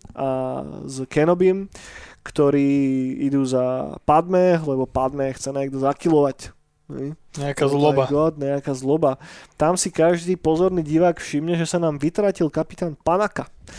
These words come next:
Speaker 1: Kapitán Panaka bol jeden z tých asi troch černochov, ktorí <laughs> hrali vo Phantom Menace,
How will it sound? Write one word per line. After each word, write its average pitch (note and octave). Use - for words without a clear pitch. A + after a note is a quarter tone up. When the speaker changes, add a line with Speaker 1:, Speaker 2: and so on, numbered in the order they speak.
Speaker 1:
Kapitán F3+
Panaka E3+
bol D3
jeden E3
z E3
tých D3
asi D3
troch E3
černochov, E3+
ktorí D#3
<laughs> -
hrali D3+
vo C#3
Phantom C#3+
Menace, D3